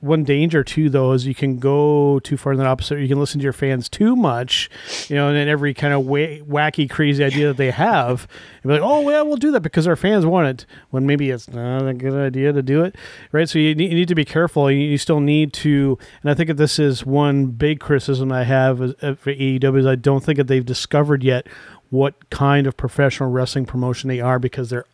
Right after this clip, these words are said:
all over the map. They do all kinds of stuff, wh-, I mean, wh-, which is fine, and we're still trying to find our, our identity, but I think that they're really still, they haven't really established who they are in the landscape of,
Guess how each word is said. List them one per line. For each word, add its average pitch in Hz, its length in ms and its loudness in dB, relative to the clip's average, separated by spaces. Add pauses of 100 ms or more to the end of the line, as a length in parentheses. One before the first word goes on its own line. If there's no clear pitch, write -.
(120)
all 185 260 2
over 151 180 2
the 135 80 0
map. 117 320 -6 (340)
They 127 80 -4
do 143 140 -2
all 151 160 2
kinds 185 240 0
of 147 60 -2
stuff, 147 160 0
wh-, 160 160 0
I - 20 -6
mean, 156 160 2
wh-, 156 140 2
which 156 180 -2
is 135 80 -4
fine, 151 480 0 (320)
and - 0 -
we're 143 140 2
still 139 200 0
trying 214 200 0
to 247 80 2
find 135 260 2
our, 131 260 2
our 135 120 0
identity, 135 360 2
but 135 120 2
I - 20 0
think 139 140 0
that 143 100 -2
they're 135 140 0
really 143 260 2
still, 139 380 0
they 131 120 0
haven't 143 280 0
really 143 160 2
established 135 600 0
who 170 360 0 (280)
they 143 100 2
are 139 260 2
in 131 140 -4
the 127 100 -2
landscape 131 460 0
of, 123 340 -4